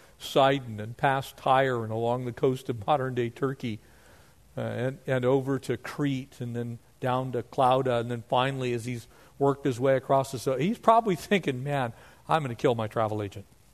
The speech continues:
But his travel agent was God.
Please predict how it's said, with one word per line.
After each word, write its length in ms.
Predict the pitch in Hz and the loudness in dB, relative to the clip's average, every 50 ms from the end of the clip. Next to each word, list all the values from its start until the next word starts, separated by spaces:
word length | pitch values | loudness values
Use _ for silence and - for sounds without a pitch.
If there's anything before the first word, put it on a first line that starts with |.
| _ _ _ _ _ _ _ _ _ _ _ - - - _ _ _ - _ _ _ _ _ _ _ _ _ _ _ _ _ _ _ _ _ - _ _ _ - - - _ _ - - _ _ _ _ _ - | _ _ _ _ _ _ _ _ _ _ _ -20 -20 -20 _ _ _ -20 _ _ _ _ _ _ _ _ _ _ _ _ _ _ _ _ _ -20 _ _ _ -20 -20 -20 _ _ -20 -20 _ _ _ _ _ -6
But 120 | 190 208 | -4 -4
his 100 | 214 - | -4 -4
travel 380 | - - 220 247 285 294 240 165 | 2 2 4 4 4 4 4 4
agent 260 | 151 143 - 180 165 | 4 4 0 -6 -4
was 160 | 180 196 202 | -4 -4 4
God. 400 | 190 220 240 - - - - - | 4 4 4 4 -6 -10 -10 -12